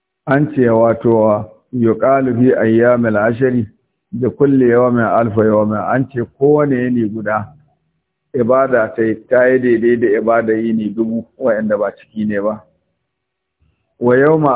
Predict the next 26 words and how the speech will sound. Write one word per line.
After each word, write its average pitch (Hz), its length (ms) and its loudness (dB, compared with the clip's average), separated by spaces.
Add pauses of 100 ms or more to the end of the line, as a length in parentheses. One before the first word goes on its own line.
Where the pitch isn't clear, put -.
Arafa, 120 500 -4 (300)
ranar 139 480 0
Arafa 131 480 0
kuma 120 240 0
idan 120 340 0
Allah 131 280 2
ya 113 200 0
taimake 117 640 -2
ka, 107 160 -2 (920)
to 113 100 0
ya 117 160 2
ta 131 100 2
kowa 123 380 0
asharata 113 640 0
alafi 113 420 0
yawmin, 107 400 -4
ta 123 180 2
yi 123 120 2
daidai 117 440 0
da 110 80 -8
yini 117 320 -2 (120)
dubu, 120 420 -6 (180)
dubu 123 540 -2
goma. 117 400 -2 (880)
Asharata 113 640 0
alafi 113 480 0